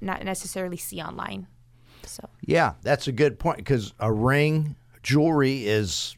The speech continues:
Speaker 2: uh, with a typical policy,
Speaker 1: Yeah.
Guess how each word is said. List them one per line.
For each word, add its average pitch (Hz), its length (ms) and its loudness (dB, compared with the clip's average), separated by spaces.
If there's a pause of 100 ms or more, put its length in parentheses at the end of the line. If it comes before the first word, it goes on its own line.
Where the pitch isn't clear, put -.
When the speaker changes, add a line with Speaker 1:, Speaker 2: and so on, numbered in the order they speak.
(760)
Speaker 2:
uh, 113 140 -8
with 147 220 2
a 117 60 -4
typical - 540 -6
policy, 82 720 -6
Speaker 1:
Yeah. 190 260 -14